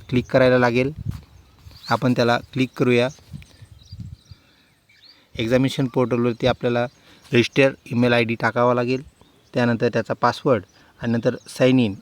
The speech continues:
याला क्लिक करावं लागेल. व्हिडिओ आवडत असल्यास नक्कीच लाईक करा. साइन इन करताच आपण ह्या पेजवरती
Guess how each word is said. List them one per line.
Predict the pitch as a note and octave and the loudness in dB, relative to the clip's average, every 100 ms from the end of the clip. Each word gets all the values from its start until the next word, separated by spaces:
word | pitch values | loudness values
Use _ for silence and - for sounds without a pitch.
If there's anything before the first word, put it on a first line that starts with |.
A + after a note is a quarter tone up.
| - | -4
याला | A2+ A2+ A#2+ - | 0 0 -2 -4
क्लिक | C3+ B2+ | -4 0
करावं | C3+ A#2+ A2+ | 2 2 0
लागेल. | G#2+ G2+ F#2+ _ _ _ _ _ _ _ C6+ C6+ C6+ _ - _ _ - | -2 -6 -10 _ _ _ _ _ _ _ _ -20 _ _ -20 _ _ -6
व्हिडिओ | B2 | 2
आवडत | C3+ C3+ C#3+ | 2 2 0
असल्यास | B2+ D3 C3 | -2 -4 -6
नक्कीच | A#2 - A#2+ - - | -6 -4 -6 -6 -4
लाईक | A#2 A2+ - | -2 -2 -2
करा. | B2+ C3 D#3 - - _ _ _ _ _ _ - _ _ - | 0 0 -4 -18 -20 _ _ _ _ _ _ -20 _ _ -14
साइन | - B2+ B2 | 0 2 2
इन | B2+ | 0
करताच | A#2 B2 C3+ | 2 2 2
आपण | B2 A2+ B2 A2+ | 2 0 -4 -2
ह्या | A#2+ | -2
पेजवरती | A#2+ A2 A2+ A2 A#2 | 0 0 -2 -4 -8